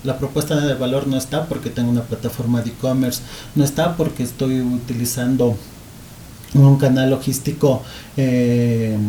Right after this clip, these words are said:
a través de, de plataformas o cualquier otra de estas herramientas, porque lastimosamente ahora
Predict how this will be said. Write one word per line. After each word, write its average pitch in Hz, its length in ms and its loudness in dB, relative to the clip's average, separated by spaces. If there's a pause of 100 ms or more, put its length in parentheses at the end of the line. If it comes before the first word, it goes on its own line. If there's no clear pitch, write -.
(580)
a 131 100 -2
través 127 340 0
de, 127 220 0
de 120 80 2
plataformas 135 1200 0
o 117 480 -2 (100)
cualquier 147 320 0
otra 151 280 0
de 131 40 -2
estas 131 240 -4
herramientas, 135 460 -2
porque - 240 -8
lastimosamente 139 760 -2
ahora 139 280 0